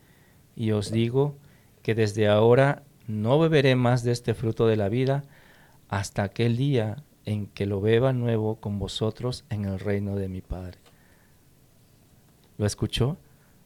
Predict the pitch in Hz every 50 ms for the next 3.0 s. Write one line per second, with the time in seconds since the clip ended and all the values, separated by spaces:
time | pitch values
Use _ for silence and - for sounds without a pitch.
0 | _ _ _ _ _ _ _ - _ _ _ _ _ _ _ _ - _ _ _
1 | _ _ _ _ _ _ _ 113 113 - 147 135 139 147 156 151 147 - 139 135
2 | 147 156 151 147 143 127 120 113 107 110 117 120 120 - - 147 147 151 -